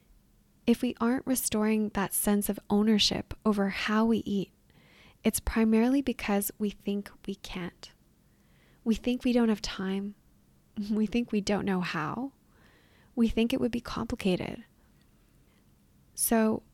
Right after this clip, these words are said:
we aren't looking for sustainability. We're looking for convenience.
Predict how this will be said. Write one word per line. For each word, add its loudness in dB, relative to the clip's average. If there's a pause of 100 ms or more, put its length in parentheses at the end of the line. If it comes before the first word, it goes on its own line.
(500)
we 2
aren't 0
looking 0
for -2
sustainability. -2 (360)
We're 2
looking 0
for -4
convenience. -4